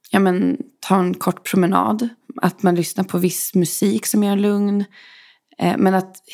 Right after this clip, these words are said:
hitta vad det är som ger mig lugn. Och då att det blir en grön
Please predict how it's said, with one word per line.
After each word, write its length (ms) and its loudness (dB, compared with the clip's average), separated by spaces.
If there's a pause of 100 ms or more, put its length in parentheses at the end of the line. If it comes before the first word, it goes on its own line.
hitta 420 0
vad 240 0
det 100 -2
är 40 -4
som 240 -4 (560)
ger 300 2
mig 520 0 (180)
lugn. 440 0
Och 460 -2 (140)
då 200 0
att 260 -4
det 80 -2
blir 260 0 (500)
en 280 0
grön 540 0